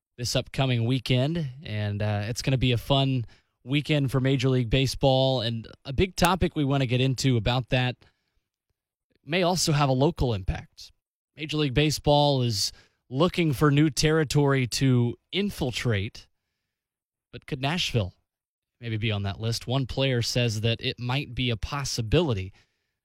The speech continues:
now that London is also gonna host Major League Baseball. If you're new here to the show, welcome. First of all, glad to have you with us. This show comes out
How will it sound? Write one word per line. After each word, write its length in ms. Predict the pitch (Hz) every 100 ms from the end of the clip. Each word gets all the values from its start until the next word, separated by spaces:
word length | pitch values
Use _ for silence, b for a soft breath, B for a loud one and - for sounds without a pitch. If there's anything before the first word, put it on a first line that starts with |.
| _
now 240 | 113 117 113
that 180 | 113 - _
London 600 | 117 123 117 101 101 110 98 _ _ _ _ _ _
is 480 | 110 104 98 - -
also 500 | 131 160 - 98 107 - _ _
gonna 120 | 127 110
host 280 | 104 -
Major 240 | 117 107 104
League 160 | 98
Baseball. 480 | 95 98 - 95 - _ _ _ _ _ _ _ _
If 80 | 151
you're 100 | 175
new 80 | 214
here 160 | 202 202
to 80 |
the 80 | 175
show, 480 | 147 185 196 247 170 - - _
welcome. 500 | 139 151 165 220 214 131
First 260 | - 147 -
of 80 | 131
all, 280 | 135 180 165
glad 220 | 135 135
to 60 |
have 200 | 127 135
you 100 | 120
with 220 | 120 143 160
us. 180 | 139
This 140 | - 131
show 340 | - 143 131
comes 300 | - 143 113
out 260 | 135 135